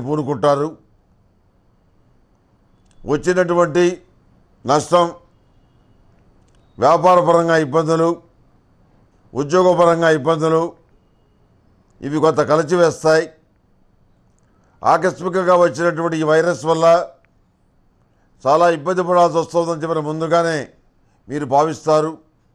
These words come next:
మీరు అనుకున్న విధంగానే జరుగుతుంది. ప్రతి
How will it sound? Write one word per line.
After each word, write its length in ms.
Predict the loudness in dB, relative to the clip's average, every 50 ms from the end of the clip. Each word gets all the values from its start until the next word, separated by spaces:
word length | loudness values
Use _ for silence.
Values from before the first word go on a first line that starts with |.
| _ _ _ _ _ _ _ _ _ _ _ _ _ _ _ _ _ _ -8 -6
మీరు 120 | -2 -2 0 0
అనుకున్న 260 | 0 0 0 0 2 2 2
విధంగానే 480 | 0 0 0 0 -2 -2 -2 -2 -2 -4 -6 -10 -14 _ _ _ _ _ _ _
జరుగుతుంది. 680 | -6 -2 -2 0 0 -2 -4 -6 -6 -6 -4 -4 -4 -4 -6 -8 -14 _ _ _ _ _ _ _ _ _ _ _ _ _ _ _ _ _ _ _ _ _ _ _ _ _ _ _ _ _ _ _ _ _ _ _ _ _ _ _ _ _ _ _ _ _
ప్రతి 200 | -4 -2 0 2